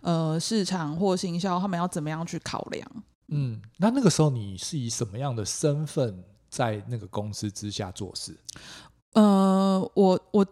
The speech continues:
Speaker 1: 主要应该还是算企划，从助理开始，但是后来其实主要还是以企划，然后有点像陪伴，陪伴他们那一边的设计师一起做企划。
Speaker 2: 嗯，所以，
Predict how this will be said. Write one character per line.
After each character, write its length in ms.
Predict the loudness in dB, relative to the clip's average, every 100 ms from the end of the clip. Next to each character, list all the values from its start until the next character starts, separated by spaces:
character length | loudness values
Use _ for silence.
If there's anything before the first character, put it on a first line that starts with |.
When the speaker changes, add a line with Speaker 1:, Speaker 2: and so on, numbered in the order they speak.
| _
Speaker 1:
主 220 | 2 2
要 180 | 2 0
应 80 | 0
该 80 | 2
还 140 | 2
是 120 | 2
算 220 | 0 0 0
企 340 | 0 -2 -2
划， 340 | 0 0 0 0
从 200 | 4 6
助 160 | 4
理 120 | 4 0
开 280 | -2 -2
始， 240 | -2 -4 -4
但 160 | -2 -2
是 220 | 0 0
后 220 | 4 4
来 180 | 4 0
其 160 | -2 -2
实 100 | -2
主 140 | -2
要 260 | -2 0 -2
还 120 | -2
是 260 | 0 2
以 340 | 2 -4 -6 -8 -6
企 220 | -2 0
划， 160 | 0 0
然 100 | 2
后 120 | 4
有 100 | 4
点 100 | 4
像 160 | 2 0
陪 200 | -2 -4
伴， 260 | -4 -4 -6 -14 -20 _
陪 180 | -2 0
伴 240 | 2 2 2
他 140 | 2
们 320 | 2 0 -4 -4
那 100 | 0
一 100 | 2
边 260 | 2 -2 -2
的 260 | -2 -2 0
设 180 | 0
计 180 | 0 -2
师 280 | -6 -6 -6 -8 _ _
一 80 | 2
起 160 | 2 2
做 200 | 0 0
企 240 | 4 4
划。 120 | 4
Speaker 2:
嗯， 20 |
所 80 |
以， 20 | 0